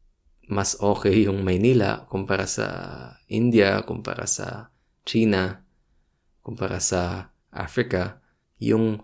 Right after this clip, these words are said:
Maynila pa rin yung isa sa mga pinaka-dense na lungsod sa buong mundo. So, madaming naapektuhan sa lungsod na to. At halimbawa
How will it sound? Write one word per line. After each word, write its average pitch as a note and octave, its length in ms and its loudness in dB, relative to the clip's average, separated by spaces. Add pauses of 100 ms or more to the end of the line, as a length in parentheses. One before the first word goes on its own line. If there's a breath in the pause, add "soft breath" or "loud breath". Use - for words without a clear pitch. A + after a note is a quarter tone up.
Maynila A#2 540 6
pa G#2+ 100 6
rin F#2 240 4
yung F#2 120 0 (180)
isa - 240 2
sa - 100 0
mga F2+ 240 0
pinaka-dense F2+ 1120 -2 (480)
na F#2 560 0 (480)
lungsod F2+ 560 0 (480)
sa - 160 -4
buong F2 240 -2
mundo. E2+ 480 -6 (560)
So, G2+ 320 0
madaming G2 720 0 (240)
naapektuhan F2 1040 -4 (720)
sa F2+ 640 -4
lungsod F2 400 -2
na D#2 80 -8
to. - 240 -6 (1500)
At - 160 -8
halimbawa F#2+ 560 4